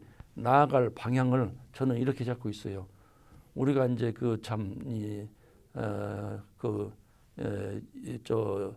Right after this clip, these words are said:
조선 시대 말기에 우리가 이제 실학사상, 음, 인-, 에서 이제 그, 어, 실사구시라고 하는 그런 실학파들이 주장했던 실사구시라는 말을 많이 썼더라고요, 보니까. 그래서 저는, 어,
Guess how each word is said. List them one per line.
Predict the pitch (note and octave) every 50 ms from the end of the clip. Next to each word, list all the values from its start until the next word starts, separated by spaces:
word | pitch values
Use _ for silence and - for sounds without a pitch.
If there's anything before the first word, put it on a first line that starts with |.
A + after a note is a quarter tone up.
| - _ _
조선 | - - B2+ B2 D3 C3 A#2+
시대 | A#2 - - C3 A#2+ A#2
말기에 | G2 G2 F#2 A2 C#3 C#3 B2 B2+ A#2 G#2
우리가 | A2 A2+ A2 G#2 G#2+ A2+
이제 | G#2+ G2+ G2+ G2
실학사상, | - - - - A#3 A3 A3 - F3+ D3 C#3 C#3+ B2+ G#2 F2+ - - - - - - - - - - -
음, | - C3 B2+ A#2+ A#2 A#2+ A#2+ B2+ -
인-, | - B2 A#2 A2+ A2 A2 A2+ A#2 -
에서 | C3 B2+ A#2+ - B2
이제 | A#2 A#2 G#2+ A2+ A2 G#2 G#2
그, | - B2 G#2+ G#2+ G2+ G#2 - - - - - - - - _ -
어, | - A2+
실사구시라고 | G#2+ - - C#4+ C#4 - - - D4 B3+ A3+ G#3 G#3+ G3 - - D#3 C#3+ C#3+ B2 A2 A2
하는 | A2+ A2+ A2 G#2 G#2
그런 | G#2+ A#2+ A2 A2 G#2 G2+ A#2+ F3 A#3 - - - - _
실학파들이 | - - - A3+ G3+ G#3 - D3+ C#3 B2 B2+ G#2+ A2 G2+
주장했던 | - - F#2+ - A#2+ A2 G#2+ A2 - - B2 B2 B2 A2+ F2 - - - - - - - _ _ _
실사구시라는 | - - - C#4+ C4+ C#4 C4 B3+ G3+ D#3+ F3 D#3+ C#3 D#3 D3 D#3 C#3+ B2+ B2 A#2 A2 A2
말을 | A2 A#2 A2+ A#2 A2 G#2 G#2 A#2+ - -
많이 | - A2+ G#2+ G2 G2+ A2+ A#2 F#2+
썼더라고요, | - - - - - G#3 F#3+ F3 D3+ B2+ A#2 G#2+
보니까. | G#2+ A#2 A2+ A2 G#2+ - - - G#2 G#2 A#2+ B2+ - - - - - - - - _
그래서 | - - D3+ C#3+ B2 C3 C3+ C3
저는, | - C3+ C3+ C3 C3 B2+ B2 G2 - - - - - - - _ _ - -
어, | - - B2 A#2+ A#2 A2+ A2+ A2+ A2 A2